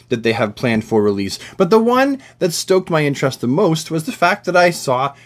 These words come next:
they had a classic comic book version of Superman planned. Of course, that's gonna be very high up on my list of things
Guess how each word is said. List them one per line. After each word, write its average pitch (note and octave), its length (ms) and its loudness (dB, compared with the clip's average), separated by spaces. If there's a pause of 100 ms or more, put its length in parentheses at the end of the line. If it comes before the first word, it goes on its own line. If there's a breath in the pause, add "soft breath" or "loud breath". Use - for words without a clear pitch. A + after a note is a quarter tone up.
(120)
they D#3+ 140 2
had D3+ 180 0
a D3+ 60 -2
classic A#2 640 -4
comic A3+ 440 0
book A#2+ 200 -2
version A2 360 -2
of G2+ 120 -6
Superman G#2 520 -4
planned. D#2+ 480 -8 (580 loud breath)
Of - 160 -2
course, - 500 2 (160 loud breath)
that's G#3+ 160 0
gonna G#3+ 160 4
be F3+ 100 0
very F3 240 4
high E3 300 0
up - 120 0
on D3 140 2
my C3 140 0
list B2 420 0
of G#2+ 220 -6
things C3+ 420 -2